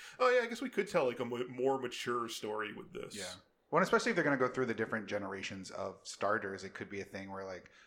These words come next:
Speaker 2: one episode is cutesy because it resembles the, the very early ones where it was very kid-based, and then one later where there was much more whatever. Like, this one's a little bit grittier because the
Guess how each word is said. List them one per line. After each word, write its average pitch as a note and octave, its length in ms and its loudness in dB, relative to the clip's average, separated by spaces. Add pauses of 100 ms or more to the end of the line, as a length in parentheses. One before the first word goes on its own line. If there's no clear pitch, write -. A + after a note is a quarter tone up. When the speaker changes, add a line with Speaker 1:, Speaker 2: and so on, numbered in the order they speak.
(120)
Speaker 2:
one A#2+ 220 6
episode A#2 500 2
is A2 160 -2
cutesy D#3 400 -2
because G#2 300 -6
it A2 60 -2
resembles A2 640 -2
the, G#2 500 0
the G#2 60 -4
very B2 280 6
early A2+ 300 2
ones F2+ 300 -4
where F#2+ 80 -6
it - 40 -6
was F#2 60 -12
very G2+ 200 -4
kid-based, F#2 600 -8
and A2 140 -6
then G2+ 260 -6 (260)
one A#2 300 4
later A2 460 4
where G2+ 200 0
there G2+ 140 0
was G2+ 240 -4
much G2+ 280 -2
more F#2+ 560 -2 (160)
whatever. G2+ 500 0
Like, F#2+ 120 -10
this A#2 120 -2
one's A2 120 -4
a G#2 40 -2
little G#2 100 0
bit G2 120 -4
grittier F#2 400 -4
because - 460 -12 (380)
the F#2 460 -2